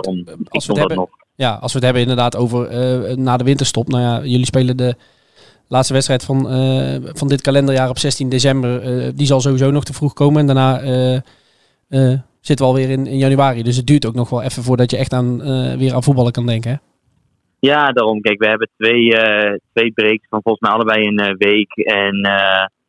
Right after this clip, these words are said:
Speaker 1: eh, eentje van twee weken en eentje van drie weken dat we zelfs geen wedstrijden hebben. Dus kijk, dat zijn mooie periodes voor mij om weer, eh, op te trainen en, eh, en, en, en misschien een oefenwedstrijdje te spelen en zo. Kijk, en als, en als dat weer gaat gebeuren, ja, dan, eh, dan kom je natuurlijk weer dicht bij het, eh,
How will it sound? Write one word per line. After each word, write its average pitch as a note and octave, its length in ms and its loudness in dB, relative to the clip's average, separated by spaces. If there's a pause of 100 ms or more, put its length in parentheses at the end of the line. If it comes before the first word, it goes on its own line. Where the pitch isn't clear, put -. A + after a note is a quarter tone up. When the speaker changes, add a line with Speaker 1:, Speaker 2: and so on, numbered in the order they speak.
(280)
Speaker 1:
eh, F#2+ 360 0 (200)
eentje G#2 280 0
van G#2+ 200 -2
twee A2 160 0
weken G#2+ 220 0
en G2 60 2
eentje G#2 160 0
van G2+ 100 0
drie A2 220 2
weken B2+ 280 2
dat G#2+ 120 2
we G#2 120 2
zelfs A2 200 0
geen G#2 140 -6
wedstrijden G2 420 0
hebben. F#2 180 -2
Dus - 100 -20
kijk, G2 200 0
dat G2+ 120 -2
zijn A2 140 0
mooie A#2 220 4
periodes A2+ 440 2
voor A2+ 120 -2
mij G#2+ 260 0
om G#2 100 -2
weer, G#2+ 240 2 (420)
eh, F#2+ 120 0
op A#2+ 140 0
te A#2+ 140 -2
trainen G#2 420 0
en, G#2+ 200 0
eh, G#2 100 0 (300)
en, G#2+ 80 -14
en, G#2+ 240 -6
en G#2+ 180 -6
misschien A2 260 -2
een G#2 60 2
oefenwedstrijdje A#2 500 -2
te - 100 -20
spelen G2 260 0
en F#2 100 -2
zo. G2 80 -2
Kijk, F#2+ 220 0
en G2+ 80 0
als, F#2+ 100 -2 (100)
en G2+ 160 -2
als G2+ 100 -4
dat G2+ 140 0
weer G#2+ 120 0
gaat G2+ 200 -2
gebeuren, G#2 340 0
ja, F2 80 0
dan, F#2 300 -2
eh, F#2 240 0 (340)
dan - 100 -4
kom G#2 140 -2
je G2 60 -2
natuurlijk F#2+ 320 -4
weer G2 100 -2
dicht F#2+ 180 -4
bij F#2 340 0
het, F#2+ 140 0
eh, F#2 140 0